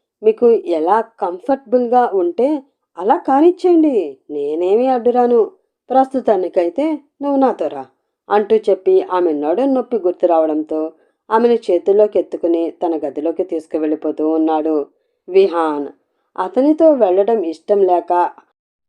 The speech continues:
వెనక్కి తిరిగి బయట ఏం జరుగుతుందో క్యూరియాసిటీగా చూస్తూనే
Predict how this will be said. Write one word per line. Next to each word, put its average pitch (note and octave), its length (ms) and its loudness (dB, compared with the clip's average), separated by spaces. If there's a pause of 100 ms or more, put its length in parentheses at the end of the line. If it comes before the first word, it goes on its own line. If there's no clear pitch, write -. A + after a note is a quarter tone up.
(200)
వెనక్కి G3+ 520 0
తిరిగి C#4 420 0
బయట G3+ 340 0
ఏం G3 360 0
జరుగుతుందో G#3+ 840 0 (120)
క్యూరియాసిటీగా F#3+ 920 2 (160)
చూస్తూనే F#3 640 -4